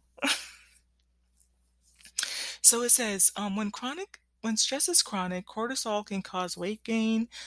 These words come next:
oxidative stress, high blood pressure, and heart disease.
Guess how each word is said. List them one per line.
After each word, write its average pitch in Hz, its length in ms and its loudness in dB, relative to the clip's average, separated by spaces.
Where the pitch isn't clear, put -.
oxidative 226 720 2
stress, 175 540 4
high 214 320 0
blood 220 280 -6
pressure, 175 460 -4
and - 180 -4
heart 185 260 -6
disease. - 680 -8